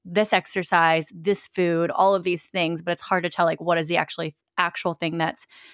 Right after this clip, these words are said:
making the, the shift and the pivot. But I like that you guys, like, dove deep into this one thing for a month to see if it worked. I wanna go back to also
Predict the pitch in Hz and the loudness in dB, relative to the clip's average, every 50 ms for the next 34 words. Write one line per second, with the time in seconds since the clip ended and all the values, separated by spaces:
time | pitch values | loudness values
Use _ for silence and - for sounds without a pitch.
0 | _ _ - 185 175 170 156 - 175 170 165 160 165 160 - _ _ - 175 - | _ _ -4 -2 -2 -2 -2 -4 -2 0 0 0 0 0 -4 _ _ -6 -4 -2
1 | - - - 165 - - 190 170 165 151 - - 160 175 208 208 - - - 180 | 0 0 0 0 0 0 -2 -2 -2 -2 -2 -2 0 2 2 2 0 0 0 2
2 | 170 175 170 165 - 180 175 175 170 165 - 170 160 147 _ - 175 165 165 151 | 2 2 2 0 0 -2 0 2 2 2 2 0 -2 -2 _ -2 0 0 0 0
3 | 156 - 170 165 160 - 160 160 - - - 160 156 151 - 165 160 160 160 156 | -2 -2 -4 -4 -2 -4 -4 -4 -4 -4 -4 -4 -4 -4 -4 -4 -2 -2 -2 -4
4 | 151 - - - 160 156 - 160 160 165 165 156 151 147 - 156 - - 170 160 | -6 -6 -6 -6 -6 -4 -4 -4 -4 -2 -2 -2 -2 -4 -8 -8 -6 -6 -6 -6
5 | 156 - - - - 160 - - - - - - _ _ _ - - _ - - | -6 -8 -8 -6 -4 -4 -4 -4 -6 -10 -16 -20 _ _ _ -20 -20 _ -20 -20
6 | - - - 214 233 247 277 247 285 214 220 208 208 - - 226 202 135 160 180 | -6 -2 0 2 4 4 4 2 4 2 2 0 0 -2 0 0 2 2 2 0
7 | - - 196 175 170 170 165 160 175 | 0 0 2 4 4 4 2 0 -2